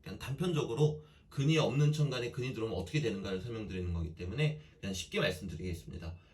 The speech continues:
그럼 해묘 반합하면서 결국에는 요 을목이 힘을 받게 되잖아요. 대외적인 공간에서. 그럼 대외적으로 내가 관이 바로 선다, 이렇게 말씀드릴 수가 있겠고요.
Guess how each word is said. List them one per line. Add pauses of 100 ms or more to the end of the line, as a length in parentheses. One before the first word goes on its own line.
(140)
그럼
해묘
반합하면서 (280)
결국에는
요
을목이
힘을
받게
되잖아요.
대외적인
공간에서. (340)
그럼
대외적으로
내가
관이
바로
선다,
이렇게
말씀드릴
수가
있겠고요.